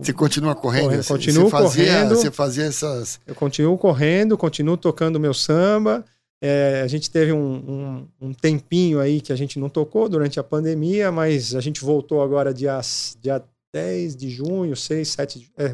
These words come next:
Speaker 2: no mês de junho a gente voltou depois de dois anos e meio, foi muito emocionante também. E a cuidado da saúde é uma, uma proteção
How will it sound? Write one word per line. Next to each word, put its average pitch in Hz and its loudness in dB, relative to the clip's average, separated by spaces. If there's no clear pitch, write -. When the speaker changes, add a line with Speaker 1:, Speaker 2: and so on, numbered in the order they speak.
Speaker 2:
no 143 -18
mês 165 2
de 160 0
junho 165 4
a 185 4
gente 156 -4
voltou 147 0
depois 170 0
de 156 -10
dois 160 2
anos 175 0
e 160 0
meio, 151 0
foi 156 -4
muito 170 -4
emocionante 160 -6
também. 131 -8
E 147 0
a - -2
cuidado 190 4
da 202 4
saúde 208 4
é 226 2
uma, 220 -2
uma 202 0
proteção 196 2